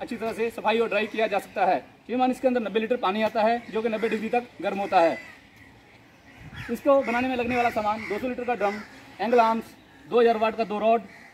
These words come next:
एक ज़ीरो पॉइंट फ़ाइव एचपी का टुल्लू pump। इसको बनाने का तरीका, हमने दो सौ लीटर ड्रम को दो हिस्सों में काटा, एक को छत के लिए इस्तेमाल किया और दूसरे को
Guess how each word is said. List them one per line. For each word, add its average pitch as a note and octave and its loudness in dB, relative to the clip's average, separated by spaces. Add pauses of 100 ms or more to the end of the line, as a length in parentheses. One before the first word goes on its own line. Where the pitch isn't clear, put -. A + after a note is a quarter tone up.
(320)
एक G#3+ 2
ज़ीरो G#3+ 2
पॉइंट A#3 -2
फ़ाइव A3 0
एचपी A3 -4
का A3 2 (240)
टुल्लू A3+ 4
pump। - 0
इसको A3 0
बनाने A#3 2
का A3+ 4
तरीका, G#3+ 0 (680)
हमने B3+ 0
दो A3+ -2
सौ A#3+ 2
लीटर A#3+ 2
ड्रम G#3+ -2
को A3 -4 (220)
दो G#3+ 4
हिस्सों A#3+ 2
में A3 -6
काटा, G3 -2
एक A3+ -4
को A#3+ -4
छत G#3 -8
के A3+ -4
लिए A3+ -4
इस्तेमाल A3+ -4
किया A3 -2
और A#3 -2
दूसरे G#3+ -4
को A3+ 2